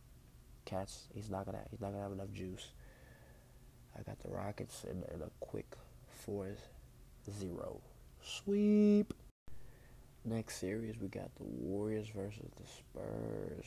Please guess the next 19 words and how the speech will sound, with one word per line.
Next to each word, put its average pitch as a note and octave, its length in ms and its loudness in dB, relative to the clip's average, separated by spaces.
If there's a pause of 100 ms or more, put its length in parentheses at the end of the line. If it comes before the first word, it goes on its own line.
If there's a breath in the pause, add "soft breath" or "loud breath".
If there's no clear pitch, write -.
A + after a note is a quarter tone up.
No - 300 -2
Kawhi, B1 920 -2
no A#1 160 -4
Steph. - 920 -4 (1000 loud breath)
Eh, A2+ 240 6 (1400 loud breath)
this G#2 160 -4
series G#2 460 2
is G2+ 140 -6
interesting. - 640 -4 (340)
Um, A#1 460 -10 (1120)
I G#2 80 -2
think G2+ 560 -2 (1600)
it's G#2+ 100 -4
gonna A#2+ 160 2
be A#2 100 2
tough A2 300 -2
for - 80 -10
the - 60 -4
Warriors A#1+ 500 -6